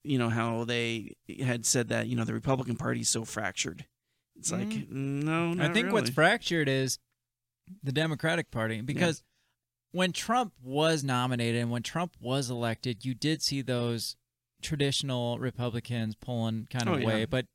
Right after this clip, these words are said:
Speaker 2: but they did eventually come together because they knew they had to, to win
Speaker 1: Right.
Speaker 2: stuff, to get shit done,
Speaker 1: Yeah,
Speaker 2: which
Speaker 1: y-
Speaker 2: they don't really get shit done, but
Speaker 1: No.
Speaker 2: to get more shit done than they're not.
Speaker 1: Yeah.
Speaker 2: Um, but I, I don't see that happening in this here because
Speaker 1: No.
Speaker 2: there's two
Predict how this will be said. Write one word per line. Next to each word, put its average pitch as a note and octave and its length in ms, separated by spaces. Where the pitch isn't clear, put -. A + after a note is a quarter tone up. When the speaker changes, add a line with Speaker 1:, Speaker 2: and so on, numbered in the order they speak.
Speaker 2:
but C#3 120
they D#3 80
did G3 220
eventually D3 540
come A#2+ 180
together A2 420
because A#2 340
they B2 120
knew C3+ 220
they A#2+ 220
had D3+ 280
to, C3 140
to A#2 100
win B2 200
Speaker 1:
Right. A#2 80
Speaker 2:
stuff, G2+ 260
to G#2+ 60
get C3 220
shit - 360
done, G#2 340
Speaker 1:
Yeah, C3 80
Speaker 2:
which A#2+ 300
Speaker 1:
y- - 100
Speaker 2:
they A2 100
don't G2+ 220
really - 220
get - 120
shit - 240
done, - 280
but G#2+ 120
Speaker 1:
No. A2+ 120
Speaker 2:
to - 80
get F3 160
more D#3 300
shit B2 240
done B2+ 180
than A2+ 160
they're A2 100
not. A2 340
Speaker 1:
Yeah. A#2 220
Speaker 2:
Um, A#2+ 360
but B2 200
I, C#3 240
I C#3+ 140
don't C#3 180
see C#3+ 160
that A#2 220
happening A2+ 540
in A2 260
this A#2 320
here A2 460
because B2+ 400
Speaker 1:
No. B2 60
Speaker 2:
there's A2+ 140
two D3+ 420